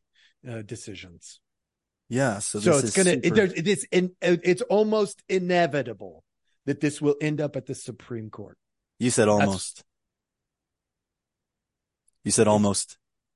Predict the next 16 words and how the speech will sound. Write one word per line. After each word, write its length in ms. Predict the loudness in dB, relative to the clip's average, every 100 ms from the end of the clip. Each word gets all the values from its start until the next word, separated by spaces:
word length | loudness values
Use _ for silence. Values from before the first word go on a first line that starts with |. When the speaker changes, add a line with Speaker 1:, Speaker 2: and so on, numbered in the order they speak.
| _ _
Speaker 1:
Is 180 | -12 -8
Speaker 2:
You 80 | -4
Speaker 1:
it, 60 | -4
Speaker 2:
j- 100 | -6
Speaker 1:
is 100 | -8
it 140 | -6
inevitable? 640 | -4 -4 -2 -2 0 -2 2
Speaker 2:
It 220 | 6 8 8
is 200 | 4 4
inevitable. 800 | 4 4 4 0 -2 -4 -8 -2
It, 180 | -2 -2 -6 0
yes, 380 | 2 2 2
it 80 | 0
has 240 | 0 -2 -4
to 100 | -8
be. 220 | -14